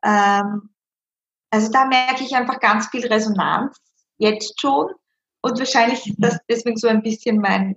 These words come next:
mein, mein liebster Teil, weil sich da einfach die, weil ich da einfach so viel Feedback bekomme, dass das wie ein Gespräch mit einer Freundin ist und es trotzdem in die Tiefe geht.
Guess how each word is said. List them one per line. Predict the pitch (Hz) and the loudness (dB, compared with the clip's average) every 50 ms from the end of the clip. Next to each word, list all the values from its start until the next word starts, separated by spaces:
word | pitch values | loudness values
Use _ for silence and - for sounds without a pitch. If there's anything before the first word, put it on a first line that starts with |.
| _ - | _ -10
mein, | 196 196 190 196 196 190 - - | -8 -8 -6 -6 -8 -8 -10 -12
mein | 202 196 196 | -12 -12 -12
liebster | 196 214 233 - _ _ _ - 262 254 262 | -12 -12 -12 -14 _ _ _ -8 -8 -6 -2
Teil, | - 240 208 190 196 220 247 294 339 339 339 _ _ _ _ _ _ - | 2 2 4 4 4 2 2 0 -2 -4 -6 _ _ _ _ _ _ 0
weil | 214 208 208 214 | 2 2 2 2
sich | 233 233 233 | -2 -2 0
da | - 226 214 208 | 2 2 4 4
einfach | 208 214 233 233 - - | 2 0 -4 -6 -8 -8
die, | 233 226 226 226 220 214 - _ _ _ _ - | -6 -4 -2 -2 -2 -4 -6 _ _ _ _ -2
weil | - 226 226 | -2 0 0
ich | 226 - | -2 -2
da | - 254 | 0 0
einfach | 247 247 247 247 | 0 0 -2 -8
so | - - - | -12 -14 -12
viel | 262 240 - | -12 -12 -10
Feedback | - 247 240 - _ _ - 247 240 240 - - _ _ | -8 -10 -10 -10 _ _ 0 0 0 0 -2 -6 _ _
bekomme, | - 240 - - 233 214 220 220 226 233 | -10 -8 -2 2 2 4 4 4 2 0
dass | 220 226 226 - | 0 -2 -2 -6
das | - 226 _ _ _ _ _ _ 233 233 - - | -12 -18 _ _ _ _ _ _ -20 -20 -14 -8
wie | 294 285 | -4 -4
ein | 277 269 233 | -4 -4 -4
Gespräch | - - - - - 220 220 214 220 226 240 240 220 | -8 -12 -12 -10 -2 2 4 4 6 6 4 2 0
mit | 233 233 226 | -2 -2 0
einer | 226 220 220 220 220 - _ | 2 2 2 2 -2 -4 _
Freundin | - 214 220 220 220 220 220 220 226 220 | -2 0 2 2 2 2 0 0 2 2
ist | 220 214 214 214 - | 2 2 2 0 -4
und | 220 | -8
es | 220 214 - _ _ _ - | -10 -10 -12 _ _ _ 0
trotzdem | 233 240 233 233 - - 240 233 | 0 0 0 0 -4 -8 -6 -4
in | 226 | -4
die | 226 220 - _ | -4 -6 -8 _
Tiefe | - 247 240 240 _ - 247 240 - | -12 -12 -12 -8 _ -6 -6 -6 -4
geht. | - 220 214 214 214 214 214 | -2 0 2 2 2 2 0